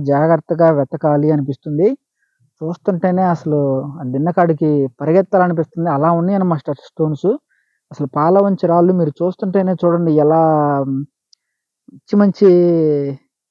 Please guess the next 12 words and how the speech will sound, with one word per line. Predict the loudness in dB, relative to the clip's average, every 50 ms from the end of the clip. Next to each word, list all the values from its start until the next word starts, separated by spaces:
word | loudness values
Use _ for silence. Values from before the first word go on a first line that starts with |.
| _ _ _ _ _ _ _ _ _ _ _ _ _ -8
వైట్ | -2 0 2 2 2 2
కలర్‌లో | 2 2 2 4 2 2 2 2 4 6 6 6 4 2 0
మంచి | -4 -6 -6 -4 -4 -2
ఉడికిపోయిన | -2 -2 -4 -4 -4 -4 -2 -2 -2 -2
రాళ్ళు | 0 0 0 0 0 0 0 2 2 2 2 2 0
ఇట్లా | -2 -4 -4 -4 -4 -4 -6 -8 _ _ _ _ _ _ -18
పిచ్చి | -18 -14 _ -10
పిచ్చిగా | -8 -6 -6 -2 0 2 2
అయితే | 2 2 0 -2
కనబడుతున్నాయి. | -2 -2 -2 -2 -2 -2 -4 -4 -4 -2 0 0 0 0 0 -2 _ _ _ _ _ _ _ _ _ _ _ _ -4
చూద్దాం | -2 -2 0 0 2 2 4 4 4 4 4 2 2 0
ఈ | 0 0